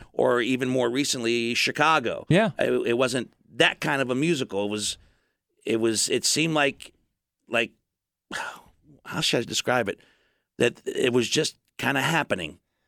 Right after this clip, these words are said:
Speaker 2: Well, and it was just such a tribute to that sort of movie making. It was, you know, every, every backdrop was so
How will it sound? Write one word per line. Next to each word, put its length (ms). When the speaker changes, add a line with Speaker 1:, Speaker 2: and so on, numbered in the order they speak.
Speaker 2:
Well, 260
and 100
it 60
was 240
just 240
such 320
a 60
tribute 760
to 120
that 340
sort 360
of 120
movie 400
making. 420
It 100
was, 280
you 120
know, 300
every, 500
every 280
backdrop 880
was 180
so 420